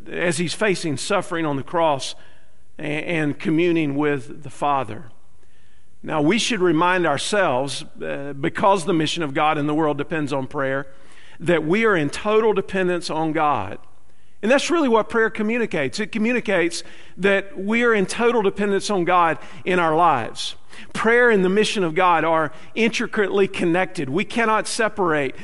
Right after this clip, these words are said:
prayer and the mission of God. And we see it time and again later on in the Apostle Paul's missionary ministry and his work,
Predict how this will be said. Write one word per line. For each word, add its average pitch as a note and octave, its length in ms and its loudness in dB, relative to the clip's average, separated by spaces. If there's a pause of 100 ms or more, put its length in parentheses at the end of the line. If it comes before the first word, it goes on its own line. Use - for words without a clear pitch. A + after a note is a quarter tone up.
(120)
prayer G3 480 2
and F3 260 0
the E3+ 40 2
mission F3 340 0
of C3+ 140 -6
God. C3+ 500 0 (680)
And D3 100 -6
we D3+ 80 0
see A3+ 240 0
it G3 100 0
time F#3+ 320 0
and D#3+ 100 2
again D#3+ 380 0
later E3+ 300 2
on F3+ 240 2
in C3+ 100 -2
the C#3+ 80 -2
Apostle D#3+ 460 -2
Paul's E3 500 0 (400)
missionary E3+ 540 0
ministry D3 580 0
and B2+ 80 -6
his D3 220 -2
work, D3 440 0